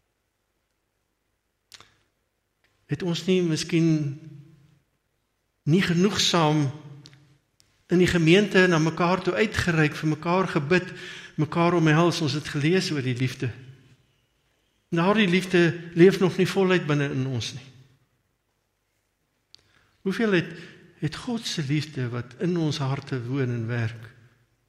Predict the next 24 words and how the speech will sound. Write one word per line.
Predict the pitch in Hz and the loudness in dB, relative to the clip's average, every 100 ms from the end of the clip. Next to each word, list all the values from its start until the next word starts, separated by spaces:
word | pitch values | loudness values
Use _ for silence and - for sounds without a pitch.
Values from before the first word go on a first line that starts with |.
| _ _ _ _ _ _ _ _ - | _ _ _ _ _ _ _ _ -8
deur | 113 156 160 | 0 2 2
die | 151 | -2
Gees, | - 156 113 101 - - - _ _ _ _ _ _ _ _ _ _ _ _ - | -2 -2 -2 -4 -8 -12 -16 _ _ _ _ _ _ _ _ _ _ _ _ -10
ehm, | 127 110 98 - - - _ _ _ - 190 | -8 -6 -8 -14 -20 -20 _ _ _ -8 -4
oorgegaan | 196 190 - 156 143 | -2 -2 -4 -4 -2
in | 131 | -2
dade, | 120 139 151 120 113 - - - - | -2 -2 -2 -4 -6 -10 -20 -18 -4
in | 151 | -4
aksies, | - 175 - - 127 - - - - - | -4 -8 -6 -8 -8 -10 -14 -18 -20 -10
dat | 156 131 143 | -6 -2 0
mense | 160 180 170 - | 2 0 -2 -2
kon | 139 | -2
sien, | 123 - 185 139 120 113 - - - - _ _ _ _ _ _ _ _ _ _ _ _ _ | -2 -2 0 0 0 -4 -6 -14 -20 -20 _ _ _ _ _ _ _ _ _ _ _ _ _
hierdie | - 139 175 | -4 -2 0
man, | 127 123 120 110 | -2 -2 -2 -2
hierdie | 113 139 156 | -4 -4 -4
vrou, | - 139 127 113 | -6 -6 -4 -2
hierdie | 120 139 - | -2 -4 -6
kind | 120 113 107 - - - _ _ _ - | -4 -4 -6 -12 -20 -20 _ _ _ -12
is | - | -8
'n | 156 | -6
kind | 202 196 - | -4 -6 -4
van | 165 | -4
die | 143 | -4